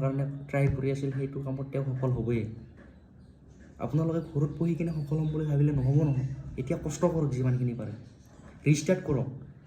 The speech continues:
পুষ্পা মুভি চালে, চালে, ঝুকেগা নেহি, ঠিক আছে? ঝুকেগা নেহিটো শুনি, শুনা পালে, কিন্তু আপোনালোকে এতিয়ালৈকে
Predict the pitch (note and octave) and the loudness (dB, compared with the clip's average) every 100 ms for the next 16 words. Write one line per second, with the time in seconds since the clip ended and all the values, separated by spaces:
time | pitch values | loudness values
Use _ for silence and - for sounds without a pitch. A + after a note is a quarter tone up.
0 | - - - - - D3+ - F3 D#3+ D3+ | -20 -20 -20 -10 -4 -2 2 4 6 6
1 | F3 F#3+ F#3 D#3 D#3 C#3+ C#3+ D#3 F#3 B2+ | 6 4 2 0 -2 -2 0 2 2 0
2 | - - B2 C3+ D3 E3 E3 D3+ G#2+ - | -4 -4 2 6 6 6 2 0 0 -6
3 | - - - C3 C3 - - - - - | -12 -16 -6 -2 0 0 -6 -10 -16 -20
4 | - - - B2 C#3+ C#3 D#3 D#3 D3 D#3 | -20 -20 -10 -2 2 4 4 2 2 4
5 | C#3+ D3 C#3+ C#3+ C#3 C3 A#2 B2 C3 C#3+ | 6 6 6 4 4 2 0 0 0 2
6 | C3 C3+ C#3 C#3+ C3+ C3+ C3 C3 | 2 0 0 0 -2 0 -2 -2